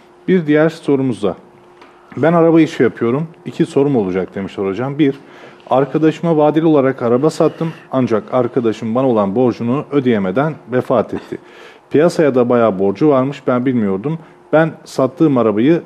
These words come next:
geri alabilir miyim? Birinci sorusu bu hocam. İkinci sorusu da, Bir galeriden araba aldım. Sonradan arabanın kilometresiyle oynandığını ve bazı parçalarının değiştiğini öğrendim. Satıcı olan kişi de bilmiyordu. Sonradan öğrendi.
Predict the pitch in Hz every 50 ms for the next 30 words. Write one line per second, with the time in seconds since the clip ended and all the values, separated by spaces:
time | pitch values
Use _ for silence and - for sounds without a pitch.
0 | - 117 110 123 135 156 165 127 131 139 143 131 131 120 113 98 90 87 82 -
1 | - - _ _ _ _ _ _ _ _ _ _ - - 131 131 127 117 - 131
2 | 110 101 - - 101 98 92 90 117 139 151 - - - - 120 - - 151 147
3 | 135 - 151 135 123 113 - 127 127 151 175 185 - - - - - - - -
4 | - - - 180 190 160 175 156 156 151 143 131 135 131 127 123 131 139 160 170
5 | 160 156 160 170 175 190 - - - - - - 170 151 139 123 127 127 131 131
6 | 131 123 127 120 113 - - 151 139 131 131 - 135 120 - - 160 151 139 131
7 | 127 123 120 113 107 113 135 156 151 143 117 107 120 135 156 160 143 139 127 -
8 | - 135 123 113 - 139 123 127 131 156 160 135 135 131 127 123 - - 127 120
9 | 110 104 104 101 98 104 131 156 165 - - - - - - - - - 139 123
10 | - 170 160 180 165 151 135 127 113 - - - 110 107 101 127 156 156 147 123
11 | 120 135 160 - - - 160 127 113 104 101 98 95 95 95 98 101 110 143 170